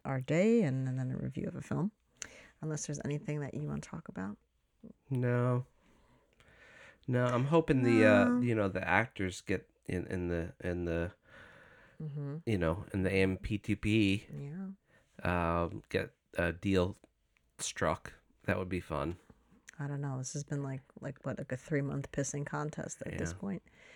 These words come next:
Speaker 2: Yeah.
Speaker 1: Um, with,
Speaker 2: You know, I don't
Speaker 1: uh,
Speaker 2: really view it as a pissing contest.
Speaker 1: Well, it's a one-sided pissing
Speaker 2: Yeah.
Speaker 1: contest.
Speaker 2: It's just like,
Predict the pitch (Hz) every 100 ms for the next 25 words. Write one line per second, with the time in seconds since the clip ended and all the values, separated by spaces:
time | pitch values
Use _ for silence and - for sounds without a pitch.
0 | - - 90 85 - - 107 117 117 131
1 | 131 143 _ _ - _ - 165 - 147
2 | 139 214 190 214 269 226 113 120 127 151
3 | 143 110 98 - 147 - 110 - 95 98
4 | 101 90 - - _ _ - _ - 220
5 | 220 220 240 220 196 202 180 135 139 147
6 | - - 120 120 87 73 85 - - -
7 | _ _ _ _ _ - 113 - 139 131
8 | 120 113 107